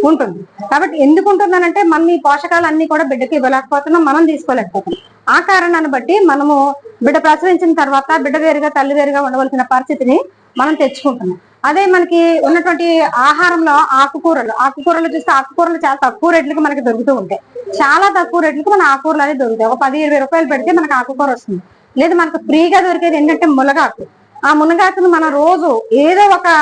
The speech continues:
ఆహారంలో రోజు కూడా కొంచెం తీసుకోగలిగితే కనుక మీ పిల్లల కళ్ళకి, మీ కళ్ళకి కూడా చాలా మంచిది.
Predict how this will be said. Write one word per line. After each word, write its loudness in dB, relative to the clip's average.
ఆహారంలో 0
రోజు 0
కూడా 0
కొంచెం 2
తీసుకోగలిగితే -2
కనుక -6
మీ 4
పిల్లల 0
కళ్ళకి, 0
మీ 4
కళ్ళకి -2
కూడా 0
చాలా -4
మంచిది. -4